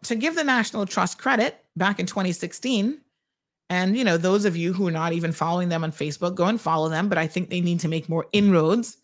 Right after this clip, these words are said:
in educating the people, generally speaking.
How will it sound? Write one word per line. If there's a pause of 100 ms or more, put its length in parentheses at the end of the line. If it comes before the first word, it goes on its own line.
(440)
in
educating
the
people,
generally
speaking.